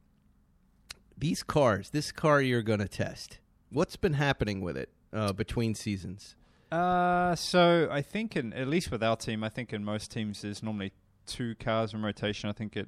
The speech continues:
Speaker 2: some of the bigger teams there's maybe two or three per driver in rotation. So, uh, depending on, you know, there's always one that's normally singled out for the Indianapolis five hundred that gets a, you know, kind of a, a more detailed body fit, 'cause you're looking for,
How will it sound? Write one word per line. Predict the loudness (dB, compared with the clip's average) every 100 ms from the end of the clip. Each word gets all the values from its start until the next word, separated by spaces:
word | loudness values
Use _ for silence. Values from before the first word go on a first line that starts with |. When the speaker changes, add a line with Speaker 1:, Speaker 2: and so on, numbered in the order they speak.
| -10
Speaker 2:
some | -10 -6 -4
of |
the | -4
bigger | -6 -6
teams | -6 -6 -6
there's | -6
maybe | -6 -6
two | -8 -8
or |
three | -8 -8 -8
per | -6 -8
driver | -4 -4 -4 -4 -6 -4
in | -4
rotation. | -4 -4 -4 -4 -6 -6
So, | -2 0 0 -2 -14 -20 -20 -4
uh, | 2 4 4 2 0 -2
depending | -4 -2 -2 -2 -2
on, | -2 -2 -4 -6
you | -4
know, | -2
there's | 0 0
always | 2 2 0 0
one | -2 0
that's | -4 -6
normally | -6 -6 -6
singled | -6 -6 -4 -2
out | -2 -2 -4
for | -8 -6
the | -4
Indianapolis | -4 -4 -6 -8 -4
five | -4 -2
hundred | -2 -2 -2
that | -4 -6
gets | -6 -6
a, | -4 -4 -4 -8
you | -12
know, | -10
kind | -8 -8
of | -6
a, | -4 -6 -6
a | -6
more | -4 -4 -6
detailed | -8 -8 -6 -6 -6
body | -8 -8
fit, | -8 -6 -6
'cause | -6 -2
you're | 0
looking | 0 -4 -8
for, | -8 -6 -4 -4